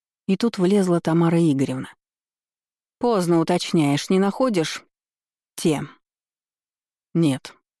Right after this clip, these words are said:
Тимур сделал вид, что выпада матери не заметил. Она недовольно поджала губы.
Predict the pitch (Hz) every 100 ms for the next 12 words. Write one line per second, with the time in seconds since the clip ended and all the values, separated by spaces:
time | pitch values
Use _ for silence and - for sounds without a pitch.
0 | _ _ _ _ _ - 190 208 190 165
1 | 175 175 170 190 233 - - 165 156 220
2 | 220 185 175 180 175 156 156 156 147 123
3 | - 117 - _ _ _ _ _ _ _
4 | _ - 202 247 226 185 185 196 180 165
5 | 160 160 160 160 147 127 -